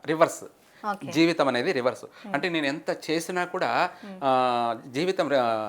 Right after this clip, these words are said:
Speaker 1: రివర్స్ అయిపోతుంది. అంటే
Speaker 2: ఉమ్.
Speaker 1: ఏది చేసినా కలిసి రావడం లేదే, రి-, రివర్స్ అవుతుంది అని చెప్పి అంటుంటారు కదా.
Speaker 2: అవును.
Speaker 1: అలా వాళ్ళ జీవితమే కాదు, వాళ్ళ తలరాతంతా కూడా రివర్సే.
Speaker 2: ఉమ్.
Speaker 1: వాళ్ళ తలరాతంతా కూడా
Speaker 2: రివర్స్.
Speaker 1: రివర్స్ అంటే వాళ్ళు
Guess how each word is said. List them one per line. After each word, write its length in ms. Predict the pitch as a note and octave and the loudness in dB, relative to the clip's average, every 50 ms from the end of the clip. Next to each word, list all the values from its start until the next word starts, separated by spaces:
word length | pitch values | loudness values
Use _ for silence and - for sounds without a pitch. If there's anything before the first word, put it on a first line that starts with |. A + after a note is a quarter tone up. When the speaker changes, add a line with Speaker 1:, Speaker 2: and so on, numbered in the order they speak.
| G#2 G#2+ | -2 0
Speaker 1:
రివర్స్ 320 | A#2+ C#3 D3 F#3 F#3 - | 0 2 2 0 0 -2
అయిపోతుంది. 680 | F3+ D#3+ E3 D#3 C#3 B2+ C3 B2 A2+ A2 G#2+ G#2+ G#2 - - - - - - _ - | -4 -4 -2 -2 -4 -4 -4 -6 -6 -4 -4 -6 -6 -8 -14 -20 -20 -20 -14 _ -4
అంటే 140 | D#3+ D#3+ C#3+ | -2 0 2
Speaker 2:
ఉమ్. 100 | B2 C3 | 2 2
Speaker 1:
ఏది 140 | D#3 G3 - - | 2 2 0 0
చేసినా 280 | F3+ F3+ F3+ F#3+ G3 | 0 0 0 -2 -4
కలిసి 340 | F#3 - - D3 D3+ D3+ E3+ | -2 -2 -2 -4 -2 -2 0
రావడం 380 | D#3 D3+ C#3+ C#3 C3+ C3 B2+ B2 | 2 2 4 4 2 2 2 0
లేదే, 300 | B2 A#2+ A2 A#2 A#2+ A#2+ | 0 0 0 0 -2 0
రి-, 360 | B2 B2+ B2 A#2 C3 C3+ C3 | 2 2 2 2 0 0 0
రివర్స్ 320 | B2 C3+ D3 G3 G3 - | 0 2 2 0 0 0
అవుతుంది 500 | D#3 C#3 - - A#2+ A#2 A#2 A2+ A#2 A#2+ - | -2 -2 -2 -2 -4 -4 -2 -2 -2 -2 -2
అని 160 | B2+ C#3 E3 E3 - D#3+ | -2 -2 -2 -2 -2 -4
చెప్పి 160 | D3+ D3+ E3+ | 0 2 2
అంటుంటారు 420 | C3 C3 C#3+ D3+ C3 - G#2+ G2+ | 2 2 2 0 0 0 0 0
కదా. 180 | - - A3 G#3+ | 0 2 4 4
Speaker 2:
అవును. 260 | G3+ G3 F3+ F3 F3+ F#3 - - - - - | 4 2 0 -4 -10 -14 -18 -20 -20 -18 -12
Speaker 1:
అలా 460 | - A2+ C#3+ E3+ C3+ G2 A2 C#3+ E3+ G3 - - - - - - - | -2 0 2 2 2 2 0 -2 -2 -4 -8 -16 -20 -20 -20 0 4
వాళ్ళ 160 | C3+ C3 B2+ | 6 6 6
జీవితమే 500 | A#2 G#2+ A#2 C#3 E3+ F#3 G3 G3+ F#3+ F#3+ | 6 2 -2 -4 -2 -2 -2 -2 -2 0
కాదు, 160 | F3 F3+ F#3 F3+ | 0 0 0 4
వాళ్ళ 140 | D#3 C3 | 4 4
తలరాతంతా 680 | A#2+ - A2+ A#2 C3+ D#3+ F3+ F3+ F#3 - F3+ F3 F3+ F3 | 4 4 2 2 4 6 6 4 4 2 0 0 0 0
కూడా 160 | E3 F3 G3 | 2 2 2
రివర్సే. 440 | F#3 E3 C#3 C#3 C3+ - - - - - - _ _ - | 2 2 0 -2 -2 -4 -6 -10 -12 -14 -18 _ _ -12
Speaker 2:
ఉమ్. 400 | A#3+ A3+ A3 G3+ F#3+ F3 E3+ F3 F3+ - - - - | -10 -8 -8 -8 -10 -12 -14 -16 -20 -20 -12 -6 -4
Speaker 1:
వాళ్ళ 140 | B2+ A#2 | -2 -2
తలరాతంతా 580 | A2 - G#2+ A2 C3 D3 D#3 D3+ D3+ C#3+ C#3+ D3 | -2 -2 -2 0 2 2 2 2 0 -2 -4 -2
కూడా 280 | C#3+ D#3 E3 G#3+ C#4+ C#4+ - - - _ _ _ - | 0 2 2 2 2 0 -4 -16 -20 _ _ _ -2
Speaker 2:
రివర్స్. 580 | A#3+ A3 G3+ G3 - - - F#3+ F3+ - - | 0 2 2 0 0 -2 -8 -14 -16 -8 -4
Speaker 1:
రివర్స్ 320 | - D#3 D3+ F3 F3 - F3 | -2 0 0 0 0 0 0
అంటే 460 | D#3+ D#3 D#3+ G#3+ A#3+ G#3 D3+ B2 - - - _ _ _ _ - - _ - - - | -2 0 0 0 -2 -2 -4 -8 -12 -16 -20 _ _ _ _ -20 -20 _ -20 -8 2
వాళ్ళు 480 | F3 G3+ G#3 G#3+ G3+ E3+ F3 F#3+ G3+ | 6 6 8 8 6 4 4 2 -2